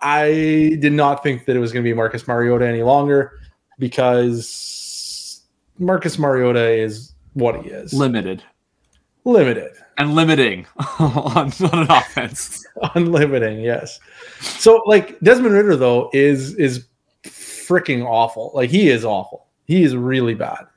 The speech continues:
Speaker 1: He is one of the worst
Speaker 2: Why, why do you,
Speaker 1: quarterbacks
Speaker 2: so why do you think that
Speaker 1: prospects.
Speaker 2: Desmond Ridder is awful? What's this
Speaker 1: Because
Speaker 2: based
Speaker 1: he's
Speaker 2: on?
Speaker 1: one of the worst quarterback prospects in my process, and he
Speaker 2: Right.
Speaker 1: was a Konami
Speaker 2: Can you, can you
Speaker 1: quarterback
Speaker 2: use, can
Speaker 1: in
Speaker 2: you use
Speaker 1: college.
Speaker 2: numbers to describe this? I just think
Speaker 1: Okay,
Speaker 2: it would
Speaker 1: let
Speaker 2: be
Speaker 1: me use some
Speaker 2: helpful.
Speaker 1: numbers.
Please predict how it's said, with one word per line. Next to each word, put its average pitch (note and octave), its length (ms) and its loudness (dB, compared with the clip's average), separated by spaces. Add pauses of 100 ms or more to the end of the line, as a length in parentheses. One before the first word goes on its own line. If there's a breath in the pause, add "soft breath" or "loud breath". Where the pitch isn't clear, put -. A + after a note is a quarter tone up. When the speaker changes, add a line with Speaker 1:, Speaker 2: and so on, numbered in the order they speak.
(160)
Speaker 1:
He F#3 160 4
is F3+ 160 4
one D#3 200 2
of D3+ 60 0
the C#3 80 2
worst C3 420 0
Speaker 2:
Why, D#3 160 6
why D#3 300 6
do F#3+ 60 -2
you, F#3 60 -2
Speaker 1:
quarterbacks D#3+ 80 -6
Speaker 2:
so D3+ 140 -6
why D3 160 6
do E3 80 -4
you E3 140 -4
think C3 120 -6
that B2+ 80 -2
Speaker 1:
prospects. A2+ 120 -2
Speaker 2:
Desmond G#2 180 -6
Ridder F#2+ 100 -6
is F#2 160 -16
awful? - 520 -16
What's G#2+ 220 -10
this A2 100 -10
Speaker 1:
Because - 160 -6
Speaker 2:
based E3+ 140 0
Speaker 1:
he's F#3+ 100 2
Speaker 2:
on? F#3 60 0
Speaker 1:
one G3 100 2
of - 20 2
the F#3+ 60 2
worst E3+ 320 2
quarterback E3 340 -2
prospects D3 440 -4
in E3 200 -2
my D3 140 0
process, D3 500 -2
and G3 220 -2
he G#3+ 120 -4
Speaker 2:
Right. G#3 80 2
Speaker 1:
was G3 100 4
a G#3 60 2
Konami G3+ 520 4
Speaker 2:
Can F3+ 80 4
you, D#3 180 0
can D3 200 -2
you D#4 80 2
Speaker 1:
quarterback F#3 320 4
Speaker 2:
use, - 80 -14
can A3 120 6
Speaker 1:
in A3+ 60 4
Speaker 2:
you G#3 80 0
use D3 100 -2
Speaker 1:
college. G#3+ 280 6
Speaker 2:
numbers B2 280 -2
to A#2+ 80 -6
describe G2+ 480 -6
this? - 300 -20
I G#2 60 -10
just G#2 180 -14
think A2+ 120 -6
Speaker 1:
Okay, C#3+ 140 2
Speaker 2:
it G#2 80 -4
would G2 80 -14
Speaker 1:
let C3+ 80 -2
Speaker 2:
be D#3 40 2
Speaker 1:
me E3 60 4
use E3 120 -2
some D#3+ 80 -4
Speaker 2:
helpful. A#2+ 180 -4
Speaker 1:
numbers. - 200 -20